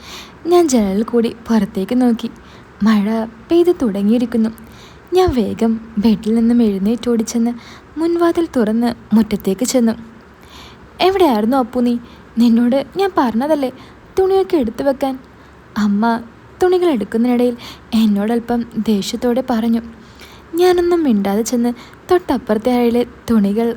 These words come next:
ഓരോന്നായി എടുത്തു. വാഷിംഗ് മെഷീൻ കുറച്ച് ദിവസമായി കേടായിരുന്നു. ഇന്ന് രാവിലെയാണ് അത് ശരിയാക്കിയത്. കുറേ തുണികൾ ടെറസിലുമുണ്ട്. സ്ഥലം കുറവായതുകൊണ്ടും രാവിലെ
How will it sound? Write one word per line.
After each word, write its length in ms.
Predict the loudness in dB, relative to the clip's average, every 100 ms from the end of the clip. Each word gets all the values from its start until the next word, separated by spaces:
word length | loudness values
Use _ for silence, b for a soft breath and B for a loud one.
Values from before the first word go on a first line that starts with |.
| 0
ഓരോന്നായി 560 | 0 2 0 0 0 0
എടുത്തു. 320 | 0 -4 -8 -10 -20 B B B -20 -20 -14
വാഷിംഗ് 480 | -4 -2 -2 -2 -2
മെഷീൻ 320 | -2 -4 -6 -8 -14 -20
കുറച്ച് 280 | -2 -2 -2
ദിവസമായി 640 | -2 -4 -2 -2 0 0 -2 -4
കേടായിരുന്നു. 640 | -2 0 0 -2 0 -4 -6 B B B B -6
ഇന്ന് 240 | -2 2 4
രാവിലെയാണ് 600 | 2 0 0 2 2 0 -4
അത് 140 | -4 -2
ശരിയാക്കിയത്. 760 | 0 0 0 -2 -2 -2 -2 -6 -12 B B B -2
കുറേ 260 | 2 2 2
തുണികൾ 420 | -2 -4 -2 -4 -6 -16 -6
ടെറസിലുമുണ്ട്. 760 | -2 -2 -2 -2 0 2 0 -2 -8 B B B
സ്ഥലം 400 | -12 -2 2 2 2
കുറവായതുകൊണ്ടും 840 | 0 -2 0 0 2 2 0 -2 -8 B B -4
രാവിലെ 440 | 0 0 0 -2